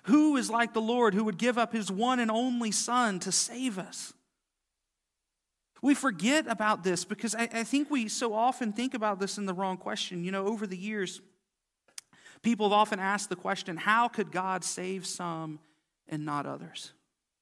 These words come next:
How could a loving God save some people and not others? And, and I know where that question comes from, but I think it's the wrong question.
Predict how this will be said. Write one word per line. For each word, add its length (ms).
How 240
could 220
a 40
loving 460
God 400
save 260
some 300
people 400
and 220
not 200
others? 440
And, 180
and 140
I 20
know 200
where 100
that 180
question 340
comes 220
from, 180
but 120
I 40
think 160
it's 140
the 80
wrong 260
question. 540